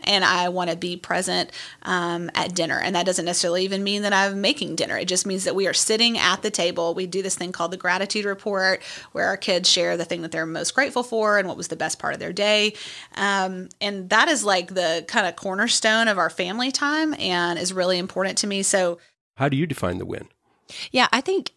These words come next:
Speaker 3: mine is similar in the sense that I wanna be totally present at both places. Um, when I'm at work, I wanna be able to be fully present. I don't wanna feel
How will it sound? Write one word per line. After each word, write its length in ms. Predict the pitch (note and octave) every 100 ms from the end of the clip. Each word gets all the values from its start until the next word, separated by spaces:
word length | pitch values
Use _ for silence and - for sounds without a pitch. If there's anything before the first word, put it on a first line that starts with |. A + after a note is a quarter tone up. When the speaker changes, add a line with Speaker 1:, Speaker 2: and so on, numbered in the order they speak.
| _ _
Speaker 3:
mine 320 | A#3 A#3 C4+
is 160 | C4+ A3
similar 520 | - G#3+ G3 F#3 F3
in 180 | F3 F#3
the 80 | F3+
sense 320 | - F3 -
that 120 | -
I 120 | E3+
wanna 180 | F3+ G3
be 420 | F#3 F3 E3+ E3+ - -
totally 640 | - - E3+ F3 F3+ F3
present 880 | - - C3 C#3 C3 B2+ - - - -
at 200 | D#3+ D#3+
both 420 | D#3+ A#2+ - - -
places. 640 | - D3 F#2+ E2 - - - - - - -
Um, 280 | D#3+ D#3 D#3
when 140 | D#3+
I'm 120 | D3 F3
at 140 | G#3
work, 280 | D#3+ D#3+ D#3+ -
I 60 |
wanna 220 | E3+ F3 F3
be 100 | F3
able 140 | E3
to 60 | D#3+
be 140 | D#3+
fully 720 | D3 - - E3 D#3+ F#3 G#3
present. 580 | G#3 - D3 C3+ C#3 -
I 60 | D#3
don't 160 | E3 E3+
wanna 200 | E3+ E3
feel 440 | - E3+ E3+